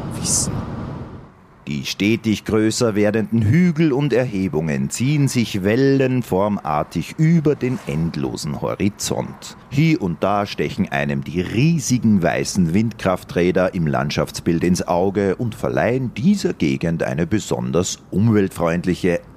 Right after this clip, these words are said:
aber zukunftsorientierte Note. Ried im Innkreis ist mit seinen zwölftausend Einwohnern zwar überschaulich, aber eine wirtschaftliche Macht.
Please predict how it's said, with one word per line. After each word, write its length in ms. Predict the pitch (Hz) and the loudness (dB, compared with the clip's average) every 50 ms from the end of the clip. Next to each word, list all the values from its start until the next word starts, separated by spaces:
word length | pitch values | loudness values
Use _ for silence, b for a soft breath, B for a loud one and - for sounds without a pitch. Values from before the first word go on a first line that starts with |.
| - - | -12 -8
aber 500 | - 120 131 143 156 151 131 147 139 - - - | -4 -4 -4 -4 -4 -4 -4 -6 -6 -6 -10 -14
zukunftsorientierte 1500 | - - - - 87 85 - 92 80 78 - - - 82 85 80 101 101 101 107 - - - 58 - - - 76 80 92 | -12 -6 -2 -2 -2 0 0 -2 -4 -4 -6 -4 0 0 2 2 2 0 0 -2 -4 -6 -6 -8 -8 -4 -2 0 0 2
Note. 560 | 87 78 69 67 85 - - - - - - - - B B B B B B - | 2 2 2 2 2 0 0 -4 -4 -4 -6 -8 -12 B B B B B B -4
Ried 400 | 107 110 151 202 226 220 - - | 0 0 0 0 0 -4 -4 -2
im 160 | 175 180 170 - | -2 -2 0 0
Innkreis 520 | - 104 107 104 101 - 92 85 85 - | 2 2 2 2 2 2 0 0 0 0
ist 300 | - - 190 190 - - | -2 -2 -2 -2 -2 -2
mit 120 | 156 151 - | -2 -2 0
seinen 320 | - 92 82 87 90 90 | 0 0 0 0 0 -2
zwölftausend 840 | - - 69 62 65 69 - - - 58 64 - 71 67 - - - | -2 -2 0 0 0 -2 -2 -2 -2 -2 -2 -2 -4 -6 -8 -6 -6
Einwohnern 640 | 65 58 53 55 50 50 52 53 55 58 65 - | -4 -4 -4 -6 -6 -6 -6 -4 -4 -2 -4 -4
zwar 260 | - - 64 52 50 - | -4 -4 -4 -4 -4 -4
überschaulich, 800 | - 67 - - - - - 87 113 139 143 143 147 139 - - b b b b b _ _ - | -6 -8 -6 -6 -4 -2 0 2 2 2 0 -2 -4 -6 -8 -14 b b b b b _ _ -4
aber 600 | 101 107 120 131 131 131 - 131 127 123 - - _ | -2 0 0 0 0 0 -2 -2 -2 -4 -6 -8 _
eine 320 | - 78 78 82 85 71 | -4 -4 -2 -2 -2 0
wirtschaftliche 680 | - 64 - - - - - - - - - - 87 | -2 -2 -2 -2 -6 -6 -6 -6 -8 -8 -4 0 0
Macht. 580 | 98 101 87 80 - - - - - - - - | 2 2 2 2 0 -2 -4 -8 -10 -12 -16 -20